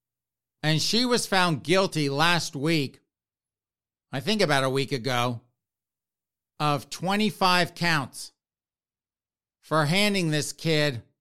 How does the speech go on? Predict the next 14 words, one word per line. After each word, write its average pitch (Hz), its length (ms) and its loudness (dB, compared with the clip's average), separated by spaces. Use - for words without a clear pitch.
a 139 200 -2
fourteen-year-old 175 1400 2
boy, 143 600 0
gross, 180 800 2
handing 202 440 2
this 151 220 0
kid, 147 480 -2
well, 156 160 0
I'm 214 200 4
gonna 160 260 2
assume 135 640 -2
twenty-five 208 800 4
free 180 260 2
orgasms. 135 920 2